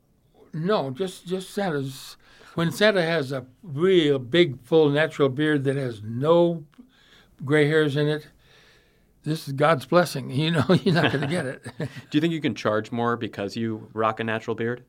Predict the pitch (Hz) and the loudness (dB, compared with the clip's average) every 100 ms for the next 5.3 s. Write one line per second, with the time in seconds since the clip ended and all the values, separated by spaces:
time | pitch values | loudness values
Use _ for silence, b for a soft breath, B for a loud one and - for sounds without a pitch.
0 | _ 202 190 123 - _ - 185 175 151 | _ 4 4 2 -10 _ -2 -2 -2 -10
1 | 139 117 b b b b b - 139 156 | -10 -14 b b b b b -12 -6 0
2 | 202 175 190 202 185 180 180 185 175 156 | 2 2 4 4 4 2 2 0 -2 -4
3 | 143 131 160 139 135 131 - 135 120 156 | -6 -8 -6 -6 -6 -12 -12 -14 -10 -8
4 | 196 202 185 170 147 - - 196 180 156 | -6 -4 -4 -4 -6 -8 0 0 2 0
5 | 135 135 135 | -2 -4 -10